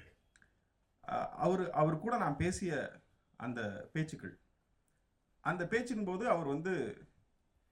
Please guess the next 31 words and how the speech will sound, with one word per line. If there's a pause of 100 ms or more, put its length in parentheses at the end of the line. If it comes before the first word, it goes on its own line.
(240)
எப்படி
வந்து (180)
தயக்கத்தோட
இருக்கிற
ஒரு
இளைஞனை (580)
நண்பன்
உந்தி
தள்ளி, (340)
"போய்
அந்த
பொண்ணுகிட்ட
பேசு" (120)
அப்படின்னு
சொல்லி,
"இப்ப
பேசலாம்,
எப்ப
பேச
போற?"
அப்படின்னு
சொல்லி (100)
த-,
உந்துவார்களோ, (500)
அப்படி (360)
இவர்
என்னை
உந்தி
தள்ளி (440)
இளையராஜாவிடம்
போய்,